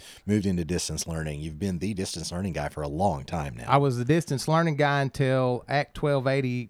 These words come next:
Speaker 2: pretty much put all that, well, it wasn't really Act twelve eighty, a-, a-, and, and I don't wanna make this, I don't wanna disparage any of this law or any of that that came out. It was good.
Speaker 1: Mm-hmm.
Speaker 2: Um, what happened was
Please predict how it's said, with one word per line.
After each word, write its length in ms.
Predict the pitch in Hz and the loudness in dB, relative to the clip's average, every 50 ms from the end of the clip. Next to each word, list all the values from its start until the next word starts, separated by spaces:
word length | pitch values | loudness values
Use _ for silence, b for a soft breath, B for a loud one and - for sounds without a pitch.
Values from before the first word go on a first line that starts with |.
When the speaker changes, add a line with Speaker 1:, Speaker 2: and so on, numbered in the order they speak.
| _ - | _ -2
Speaker 2:
pretty 240 | - 143 135 131 127 | 0 0 2 2 2
much 440 | 127 127 127 120 - - - - - - - | 2 2 2 0 0 -4 -10 -12 -8 -2 2
put 180 | 143 135 123 - | 2 2 2 2
all 180 | - 127 127 127 | 2 2 4 4
that, 160 | 131 123 113 | 2 2 4
well, 160 | 147 185 214 | 6 6 6
it 60 | 214 208 | 8 8
wasn't 260 | 240 247 214 220 196 | 6 6 6 4 6
really 240 | 202 202 196 180 175 | 6 6 6 6 6
Act 200 | 170 165 156 - | 4 2 2 2
twelve 260 | - 165 156 147 131 127 | 2 4 4 4 4 4
eighty, 360 | 131 127 117 110 110 107 104 - | 2 2 2 0 -2 -6 -6 -4
a-, 40 | 143 | -6
a-, 20 | |
and, 680 | 143 - - - - - 151 165 156 143 151 156 151 151 | -6 -6 -8 -12 -8 -2 0 0 2 4 4 4 4 4
and 160 | 135 147 156 | 4 4 6
I 100 | 165 175 | 6 6
don't 220 | 170 170 147 127 | 4 4 2 2
wanna 200 | 143 156 151 147 | 2 4 4 4
make 280 | 131 135 139 139 - - | 4 4 4 2 2 2
this, 240 | - 131 117 104 - | 2 2 2 2 2
I 60 | 139 | 2
don't 160 | 160 165 143 147 | 2 4 4 4
wanna 220 | 143 131 123 110 - B B B B B B B B B B B | 2 2 2 -2 -4 B B B B B B B B B B B
disparage 680 | 131 139 - - - 160 151 151 151 147 139 127 113 135 | 0 0 2 4 4 6 6 6 6 6 4 2 2 2
any 240 | 143 143 139 135 131 | 4 4 4 4 2
of 140 | 120 113 117 | 2 2 2
this 240 | 131 123 110 - | 0 0 0 -2
law 400 | 131 120 123 127 131 127 131 131 131 | -2 0 2 4 4 4 4 4 4
or 120 | 123 120 | 2 2
any 180 | 127 123 123 123 | 2 2 2 2
of 40 | 120 | 2
that 180 | 123 123 120 - | 2 2 0 -2
that 120 | 113 - | -4 -6
came 260 | - 131 123 123 120 120 | -2 0 0 2 2 2
out. 220 | 120 120 117 117 | 2 2 2 2
It 40 | 135 | 4
was 120 | 131 127 113 | 2 2 4
good. 480 | 117 135 135 131 123 113 107 98 - _ B B B B B 92 | 4 4 4 4 4 0 -2 -6 -10 _ B B B B B -2
Speaker 1:
Mm-hmm. 100 | 90 92 | 2 4
Speaker 2:
Um, 300 | 127 131 127 123 123 113 | 4 6 6 4 4 2
what 240 | 107 135 151 143 139 | 4 4 6 6 4
happened 500 | 131 147 151 156 165 160 - - 131 117 | 2 0 2 2 2 2 2 2 2 2
was 640 | 110 113 113 113 113 113 110 110 110 107 107 107 - | 0 0 0 0 0 2 2 0 0 0 -2 -4 -6